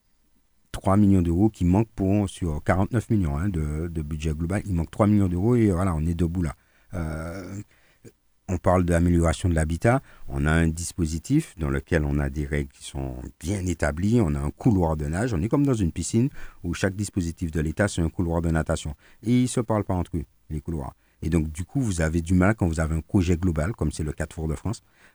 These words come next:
Euh, vous avez un projet global qui va émarger à chacun de ces dispositifs-là.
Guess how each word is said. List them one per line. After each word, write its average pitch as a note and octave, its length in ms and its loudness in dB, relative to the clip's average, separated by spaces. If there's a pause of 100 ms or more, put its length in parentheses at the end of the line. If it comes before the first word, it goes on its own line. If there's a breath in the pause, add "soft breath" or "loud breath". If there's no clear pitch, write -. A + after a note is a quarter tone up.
Euh, D2 100 -4
vous D2 160 -8
avez D2 160 0
un D2 40 2
projet D#2 340 0
global D#2 380 -2
qui D2+ 280 -6
va D2 220 -2
émarger D2 560 -4
à C#2 100 -6
chacun E2+ 320 -4
de D#2 100 -4
ces D#2 160 -10
dispositifs-là. D2 680 -8